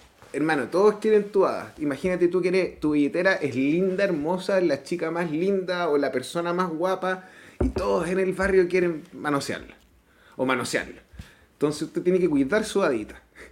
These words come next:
Y, <laughs> y, y está bien sentir curiosidad.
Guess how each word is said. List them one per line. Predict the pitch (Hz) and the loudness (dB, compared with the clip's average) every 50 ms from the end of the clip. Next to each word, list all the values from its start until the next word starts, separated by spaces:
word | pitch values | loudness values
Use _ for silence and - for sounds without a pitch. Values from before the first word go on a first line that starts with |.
| - - - - - | -20 -20 -20 -14 -6
Y, | 127 131 131 127 127 127 156 | -4 0 2 2 2 2 2
<laughs> | - - - 175 | 0 0 4 4
y, | 175 151 131 117 113 117 117 113 113 113 110 107 104 104 92 - - - | 6 6 4 2 0 -2 -2 -2 -2 -4 -6 -8 -10 -12 -14 -18 -16 -6
y | 131 143 | -4 -4
está | 143 - - 151 139 | -4 -2 0 0 2
bien | 139 156 175 175 | 4 4 4 4
sentir | 175 - 180 175 - 190 185 190 | 2 0 -2 -2 0 -2 -2 -2
curiosidad. | - 202 185 180 180 175 - 190 185 160 160 185 196 - | -2 0 0 2 0 0 0 2 2 2 2 0 -2 -8